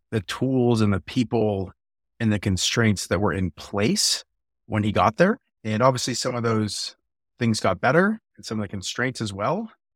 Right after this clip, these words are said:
But he really figured out a way to take with what he had been given and win. And what that meant is, hey, we can get really great talented linemen, but our skill players might not be as good right now.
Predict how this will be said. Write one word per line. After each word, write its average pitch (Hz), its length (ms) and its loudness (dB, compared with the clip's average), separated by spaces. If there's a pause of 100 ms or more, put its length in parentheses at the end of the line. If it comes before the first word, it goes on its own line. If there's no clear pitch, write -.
But 139 80 -2
he 139 80 0
really 180 360 2
figured 147 280 0
out 127 140 4
a 113 40 0
way 113 340 0
to 107 120 -10
take 123 320 -10
with 110 160 -14 (380)
what 127 240 -4
he 131 140 0
had 110 100 0
been 101 220 -2
given 131 440 2 (340)
and 101 160 -6
win. 92 320 -8 (460)
And 127 160 2
what 117 120 2
that 135 300 2
meant 117 380 -2 (100)
is, 110 640 -4 (200)
hey, 147 200 4
we 123 160 2
can 120 360 0
get 120 260 2
really 131 380 0
great 113 360 0
talented 107 460 -4
linemen, 131 640 0
but 110 100 0
our 92 140 -2
skill - 340 -2
players 113 560 0
might 107 160 0
not 101 220 -2
be 107 340 0 (400)
as 98 220 -2
good 165 180 4
right 135 220 4
now. 110 480 0